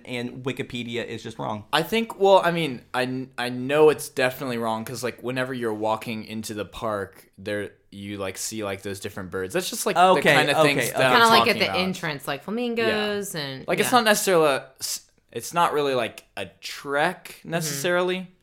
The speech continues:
Speaker 3: It's just part of the park.
Speaker 2: Also, I say necessarily way too much.
Speaker 3: Hey, that's okay.
Speaker 2: But it's okay. It can be my thing.
Speaker 3: I'm gonna kick off and say, Tough to Be a Bug, overrated. I hate this show so much.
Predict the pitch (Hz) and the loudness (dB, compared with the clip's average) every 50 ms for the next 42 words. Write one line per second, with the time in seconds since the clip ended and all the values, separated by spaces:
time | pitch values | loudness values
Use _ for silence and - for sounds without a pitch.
0 | _ _ _ - 160 156 - - - 151 143 135 120 131 - 104 107 107 - - | _ _ _ -18 -18 -18 -12 -8 -6 -6 -6 -6 -8 -8 -6 -4 -4 -4 -2 -2
1 | 113 107 98 87 104 - _ _ _ _ _ _ - 104 104 - - 110 101 95 | -2 -2 -2 -4 -8 -14 _ _ _ _ _ _ -12 -10 -8 -8 -8 -8 -8 -8
2 | 92 - - 90 - - 92 87 85 85 85 82 82 82 80 80 80 - 80 80 | -10 -12 -12 -12 -10 -10 -8 -10 -10 -10 -12 -12 -12 -14 -14 -14 -16 -18 -18 -18
3 | 80 156 - - - _ _ _ 165 160 160 160 165 - 262 254 - 135 120 123 | -18 -20 -20 -20 -20 _ _ _ -18 -16 -16 -16 -16 -14 -16 -12 -12 -12 -12 -12
4 | - _ _ _ - 110 113 - - 113 - 160 156 170 165 107 85 101 - 107 | -16 _ _ _ -6 -6 -6 -6 -8 -8 -6 -6 -6 -6 -8 -8 -10 -14 -18 -16
5 | - 127 123 127 131 127 120 - - 123 107 82 87 104 - _ _ _ - - | -14 -12 -10 -8 -8 -8 -10 -10 -12 -12 -12 -14 -14 -18 -20 _ _ _ -4 0
6 | 180 190 214 233 247 269 277 277 277 277 277 269 262 - 233 190 180 180 170 175 | 4 4 6 6 4 2 2 0 2 2 0 0 0 -2 -4 -2 0 2 2 2
7 | 180 170 160 - 160 151 151 156 - 175 160 165 202 196 190 214 208 196 170 147 | 0 -4 -4 -2 0 0 2 2 0 -2 -4 -4 -6 -4 -2 -2 -2 0 0 0
8 | 143 143 - - 143 - - 147 135 131 131 135 - - 131 135 135 - - 147 | 0 0 -2 -6 -6 -4 -2 -2 -2 0 -2 -2 -4 -4 -6 -8 -8 -6 -6 -6
9 | 135 135 - 165 165 165 - 160 151 147 147 147 - - - - - 131 143 165 | -4 -4 -6 -6 -6 -6 -6 -6 -6 -6 -6 -8 -12 -14 -12 -10 -8 -6 -6 -4
10 | 185 165 147 143 143 139 131 117 - - - - | -4 -2 -2 -2 -2 -2 -4 -8 -10 -12 -12 -14